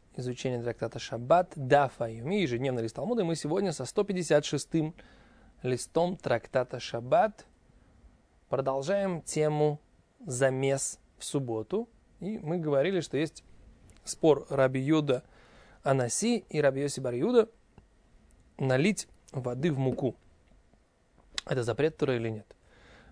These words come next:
По мнению Раби Юда Анаси, просто влить воду в муку — это уже запрет Торы.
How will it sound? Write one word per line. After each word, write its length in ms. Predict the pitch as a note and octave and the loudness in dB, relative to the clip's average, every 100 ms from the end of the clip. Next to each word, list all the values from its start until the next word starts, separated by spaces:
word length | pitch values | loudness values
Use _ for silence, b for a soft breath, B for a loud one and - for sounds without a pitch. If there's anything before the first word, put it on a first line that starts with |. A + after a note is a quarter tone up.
| b | b
По 140 | - F#3 | 4 4
мнению 340 | F3+ E3 D3 | 4 2 4
Раби 220 | B2+ C3 | 4 2
Юда 240 | C3 C#3+ A#2+ | 0 2 2
Анаси, 500 | A#2+ G#2+ - G3+ D4 _ _ _ _ _ _ _ | 0 -6 -6 -6 -8 _ _ _ _ _ _ _
просто 300 | - E3+ - | 2 2 4
влить 200 | C3+ D#3 | 2 2
воду 160 | C#3+ C#3 | 2 2
в 40 | |
муку — 220 | C#3 D#3+ G3+ | 2 0 0
это 80 | D3 | 0
уже 120 | B2 | 0
запрет 320 | B2 C3+ A#2 | 0 -2 -4
Торы. 200 | - - | -6 -12